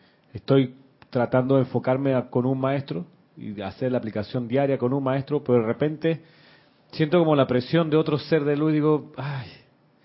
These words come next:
voy a, voy a meterme mi atención a otro porque siento como que, no sé".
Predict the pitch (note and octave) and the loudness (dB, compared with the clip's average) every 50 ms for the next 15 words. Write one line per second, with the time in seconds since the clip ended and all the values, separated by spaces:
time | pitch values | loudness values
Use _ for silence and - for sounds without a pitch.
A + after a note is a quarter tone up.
0 | _ _ _ _ C4+ D4+ - - - - - G#2+ C3 D3+ D3+ D3 C#3+ C3+ A2+ G2+ | _ _ _ _ -6 -6 -6 -10 -16 -10 -2 2 4 4 6 4 4 2 0 -4
1 | - A#2+ C3+ C#3+ D3+ D3 D3 C#3 C3+ C#3 D3+ D3 D3 D3 D3 D3 C#3 C3 B2+ C3 | -2 0 4 6 6 4 4 2 0 0 -2 -2 0 0 0 0 0 0 0 0
2 | B2+ B2+ B2+ B2 A2+ - - D3 C#3+ C#3 C#3 C#3 C#3 C#3 C#3 C3+ - B2+ A2 A2+ | 0 0 -2 -4 -4 -2 -2 -2 0 0 0 0 0 0 0 0 -2 -4 -4 -4
3 | A#2 A2+ - A#2 A2 - - C#3+ C3+ B2+ C#3+ C#3 C3+ B2+ A#2+ A#2 G#2+ G2+ A2 A2 | -6 -6 -6 -8 -10 -8 -8 -8 -6 -4 -2 -2 -2 -4 -4 -6 -6 -6 -6 -6
4 | A2 A2 A2+ A2+ A#2 A2 - - C#3 A2 F#2+ | -6 -6 -8 -8 -10 -10 -6 -6 -6 -6 -6